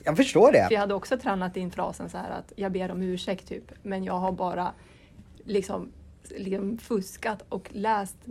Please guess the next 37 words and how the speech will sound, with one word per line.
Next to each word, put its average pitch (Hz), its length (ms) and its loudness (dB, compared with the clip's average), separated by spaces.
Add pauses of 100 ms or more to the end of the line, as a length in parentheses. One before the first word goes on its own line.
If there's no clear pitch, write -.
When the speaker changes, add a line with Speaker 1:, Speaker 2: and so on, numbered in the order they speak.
(140)
Speaker 2:
liksom 190 340 -4
lärt 214 260 0
mig 185 120 -4
allt 180 140 -8
det 180 60 -8
här 185 120 -4
utantill. 185 420 -6
Och 196 100 -4
då 190 60 -4
tyckte 226 280 -4
de 180 180 -4
liksom 170 200 -10
att - 120 -14
jag 170 100 -8
var 175 140 -10
ännu 208 300 -2
gulligare 185 580 -2
liten 190 280 -8
guide 190 200 -2
Speaker 1:
Ja, 214 80 4
jag 143 120 6
förstår - 280 -4
Speaker 2:
med 220 100 6
Speaker 1:
det. - 40 4
Speaker 2:
plasthjälmen 175 580 -2
på 190 120 -10
sned, 190 280 -8
liksom. - 280 -10
Speaker 1:
Jag 117 140 -2
tycker 151 200 4
du 139 100 2
kunde 113 220 2
sagt, 95 220 -4
"Ta 131 120 0
reda 113 220 2
på 110 120 -8
själv, 110 480 -2